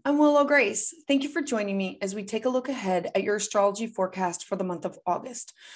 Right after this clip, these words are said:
Now, before we begin, if you're interested in working with me, you can, uh, go to my website and, uh, schedule a tarot or astrology consultation. You can also learn and participate by signing up for one of my classes and webinars.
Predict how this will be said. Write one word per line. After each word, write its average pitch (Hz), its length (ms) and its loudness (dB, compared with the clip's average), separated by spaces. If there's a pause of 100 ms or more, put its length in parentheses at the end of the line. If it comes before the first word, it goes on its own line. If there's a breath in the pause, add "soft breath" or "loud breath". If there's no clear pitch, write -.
(120)
Now, 233 140 6
before 240 300 2
we 285 100 4
begin, 208 520 0 (260 soft breath)
if 208 120 -8
you're 220 160 -2
interested 254 600 -2
in 294 160 4
working 185 340 -4
with 180 160 -4
me, 180 320 -6
you 190 60 -10
can, 196 420 -6
uh, 190 220 0
go 180 160 2
to 185 60 -2
my 240 140 -2
website 196 680 0
and, 190 460 -4
uh, 190 180 -4
schedule 190 440 -4
a 185 380 -4
tarot 202 340 0
or 202 320 -4
astrology 196 520 -4
consultation. 190 920 -6 (320 loud breath)
You 254 80 -2
can 269 140 4
also 294 300 4
learn 240 260 4
and 226 80 0
participate 226 560 -6
by 190 80 4
signing 202 400 -4
up 196 140 -8
for 196 80 -6
one 196 160 -4
of 190 40 -4
my 190 120 -2
classes 180 600 -6 (120)
and 170 320 -10 (120)
webinars. - 580 -6